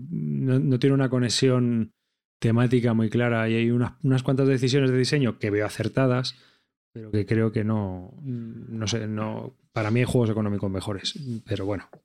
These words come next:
vale, que está muy bien, ¿eh? Es un juego cortacabezas de narices. Y la lucha por los, se-, cuando sabes jugar, yo creo que las luchas por los nexos de comunicaciones y algunas zonas tiene que ser brutal,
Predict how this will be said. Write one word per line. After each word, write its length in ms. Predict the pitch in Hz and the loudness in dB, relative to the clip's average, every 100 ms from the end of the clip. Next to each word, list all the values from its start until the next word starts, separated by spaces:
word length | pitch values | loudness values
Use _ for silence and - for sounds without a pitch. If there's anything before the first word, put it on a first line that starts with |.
| _ | _
vale, 300 | 110 98 113 | -10 -6 -6
que 80 | - | -4
está 160 | 107 120 | -2 2
muy 160 | 123 | 4
bien, 180 | 127 117 | 4 4
¿eh? 140 | 110 139 | 0 0
Es 120 | 110 | 2
un 260 | 113 110 107 | 2 0 -2
juego 340 | - 117 113 | 0 0 2
cortacabezas 640 | 113 104 101 104 107 120 | -2 -2 -4 -2 -2 -2
de 100 | 110 98 | -2 -2
narices. 580 | 98 120 - - - _ _ _ _ _ _ _ - | -2 -4 -4 -8 -8 _ _ _ _ _ _ _ -4
Y 520 | 110 104 104 101 101 | 0 2 2 2 2
la 140 | 98 98 | 2 2
lucha 360 | 113 - 117 | 2 2 0
por 200 | 123 120 | 2 2
los, 680 | 110 110 110 107 - - - 147 | 2 2 0 0 -2 -4 -6 -4
se-, 240 | - 104 95 - - | -2 -2 -4 -8 -4
cuando 260 | 101 98 95 | -4 -2 -2
sabes 280 | 101 104 | 0 -2
jugar, 400 | 101 110 117 120 | 2 2 2 2
yo 120 | 113 107 | -2 -2
creo 140 | 113 | -2
que 80 | 107 | -2
las 140 | 101 | -2
luchas 280 | 101 110 127 | -2 -2 -2
por 160 | - 123 | 0 0
los 160 | 123 131 | 2 0
nexos 240 | 123 113 | -2 0
de 100 | 117 | 0
comunicaciones 920 | 120 117 110 117 104 131 123 127 - _ _ _ _ _ - | -2 -2 -2 -4 0 2 2 -2 -6 _ _ _ _ _ -2
y 120 | 113 | 0
algunas 400 | 110 113 113 104 | 2 2 0 0
zonas 320 | 123 123 127 | 0 0 2
tiene 180 | 120 113 | 0 0
que 80 | 110 | 0
ser 160 | 135 | 0
brutal, 840 | 127 101 101 95 92 - 104 87 | -2 -4 0 0 -2 -6 -6 -6